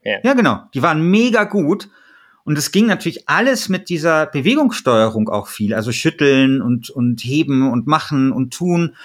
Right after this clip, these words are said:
Speaker 2: Und sogar, was weiß ich, bei, bei Su-, Super Mario Kart hattest du ja dann zum Beispiel auch, wenn du in, in der Luft warst, konntest du irgendwie nochmal an Geschwindigkeit gewinnen, wenn du irgendwie im richtigen Moment mit der Fernbedienung,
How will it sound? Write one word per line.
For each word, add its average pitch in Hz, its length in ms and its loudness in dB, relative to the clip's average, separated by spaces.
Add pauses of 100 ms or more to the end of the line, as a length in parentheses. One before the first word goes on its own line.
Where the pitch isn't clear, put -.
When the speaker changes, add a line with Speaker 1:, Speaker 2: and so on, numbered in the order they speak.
(260)
Speaker 2:
Und 139 200 -2
sogar, 147 500 0
was 175 160 -2
weiß 156 140 -4
ich, - 200 -8
bei, 143 280 2
bei 139 480 0
Su-, 151 280 -8 (180)
Super 160 280 -4
Mario 175 460 2
Kart 147 520 -2 (460)
hattest - 420 -4
du 147 400 0
ja 139 360 2
dann 139 320 -2
zum 139 160 -6
Beispiel 139 420 0
auch, 131 400 0
wenn 135 160 2
du 135 80 0
in, 135 220 -4
in - 300 -10
der 131 100 2
Luft 156 300 -2
warst, 139 340 0
konntest 139 320 -4
du 147 60 0
irgendwie 135 220 0
nochmal 135 280 2
an 139 100 0
Geschwindigkeit 135 640 -4
gewinnen, 131 320 0
wenn 127 100 2
du 127 120 0
irgendwie 131 220 0
im 127 80 0
richtigen 127 360 -2
Moment 131 380 0
mit 127 180 -4
der 123 300 0 (220)
Fernbedienung, 139 800 0